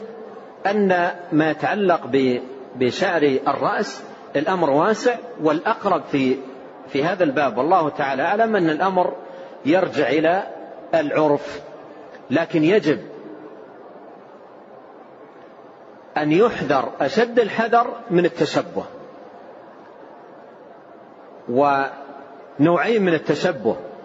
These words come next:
التشبه بالكفار والتشبه بالنساء. يعني من كانت العادة في، في بلده إعفاء شعر اللحية، شعر الرأس، ترك شعر الرأس، له ذلك،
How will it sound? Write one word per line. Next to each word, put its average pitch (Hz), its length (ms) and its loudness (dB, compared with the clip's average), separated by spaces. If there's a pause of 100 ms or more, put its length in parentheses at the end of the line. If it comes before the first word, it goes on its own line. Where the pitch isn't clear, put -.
(600)
التشبه 208 560 0
بالكفار 214 640 2
والتشبه 208 640 2
بالنساء. 135 580 0 (800)
يعني 120 200 0
من 151 480 2 (440)
كانت 202 360 0
العادة 131 800 0 (1600)
في، 131 240 0
في 131 220 -2
بلده 131 420 0 (400)
إعفاء 147 720 -2 (220)
شعر 139 320 -2
اللحية، 127 760 -2
شعر 131 320 0
الرأس، 127 440 -2
ترك 160 180 0
شعر 127 280 -2
الرأس، 117 460 -2 (400)
له 233 340 4
ذلك، 135 300 0